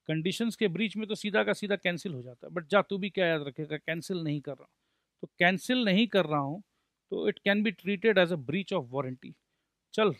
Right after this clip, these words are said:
कंडीशनल ब्रीच हुआ है, गलत हुआ है, but फिर भी चलो कैंसिल नहीं कर रहा हूँ, जो मेरा नुकसान हुआ वो तू दे दे।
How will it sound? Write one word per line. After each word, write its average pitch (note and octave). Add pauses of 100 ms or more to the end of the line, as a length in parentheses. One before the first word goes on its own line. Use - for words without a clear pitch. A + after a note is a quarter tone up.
(1400)
कंडीशनल A3+
ब्रीच G3+
हुआ C#3
है, A#2+
गलत A#3
हुआ F3
है, G#2+ (840)
but -
फिर G#3+
भी A#3
चलो G3+ (540)
कैंसिल G3+
नहीं D#3+
कर C3+
रहा B2
हूँ, A#3 (460)
जो F3+
मेरा F#3+
नुकसान F3
हुआ F3+
वो D#3
तू D3
दे C3+
दे। A#2+